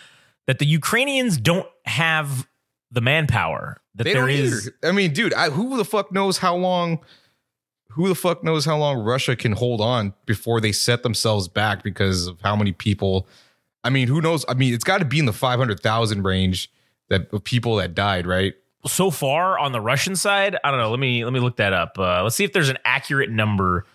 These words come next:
Speaker 2: It'd be cool to
Speaker 1: Uh,
Speaker 2: know how many total deaths have been in the Ukraine to every Russian death.
Speaker 1: Yeah.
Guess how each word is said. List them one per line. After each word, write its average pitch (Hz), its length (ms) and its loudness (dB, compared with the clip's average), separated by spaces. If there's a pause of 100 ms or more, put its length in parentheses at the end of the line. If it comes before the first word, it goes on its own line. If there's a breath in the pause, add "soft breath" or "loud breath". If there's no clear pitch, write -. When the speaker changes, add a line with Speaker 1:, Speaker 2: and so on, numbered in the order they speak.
(100)
Speaker 2:
It'd 143 100 0
be 175 80 2
cool 175 240 -2
to 135 120 0
Speaker 1:
Uh, - 40 -2
Speaker 2:
know 117 480 -2 (280 soft breath)
how 113 140 0
many 127 180 2
total 113 340 -2
deaths 107 320 0
have 95 100 -2
been 101 360 2
in 95 120 -4
the 92 60 0
Ukraine 98 460 0
to 95 120 -2
every 92 320 0
Russian 92 400 0
death. 85 340 -2 (1160)
Speaker 1:
Yeah. 92 440 0